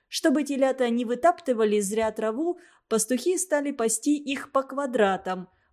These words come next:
правильно использовали пастбище. Вычитали в журнале про электропастуха и решили испробовать это дело у себя.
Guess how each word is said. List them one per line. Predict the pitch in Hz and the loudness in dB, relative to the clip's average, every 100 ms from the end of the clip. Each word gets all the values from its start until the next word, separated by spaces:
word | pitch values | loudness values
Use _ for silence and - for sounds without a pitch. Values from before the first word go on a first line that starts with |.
| - | -4
правильно | 220 208 202 226 254 285 - | 2 2 2 0 0 0 -4
использовали | 285 - 226 208 190 226 254 311 | -4 0 6 6 6 0 0 -2
пастбище. | - 202 185 170 190 - 196 185 185 _ _ _ _ 202 | 0 0 0 -6 -4 0 0 -2 -8 _ _ _ _ 2
Вычитали | 240 247 254 240 220 226 | 4 4 0 2 2 2
в | |
журнале | 196 220 226 311 269 | 0 0 0 0 2
про | - 202 190 - | 0 -2 -6 0
электропастуха | 226 202 202 - 233 233 247 - 302 294 240 175 - _ _ | 2 2 0 -2 -6 -4 -4 -4 -4 -2 -2 -2 -10 _ _
и | 226 | 2
решили | 226 214 - 269 285 311 | 2 2 0 -2 -2 0
испробовать | 311 - 254 226 262 294 339 - | 0 4 6 6 2 -4 -8 -4
это | 254 233 202 | -2 2 2
дело | 185 185 196 | 2 -6 -2
у | 220 269 | 0 0
себя. | - 262 190 165 156 | -2 -2 -2 -4 -8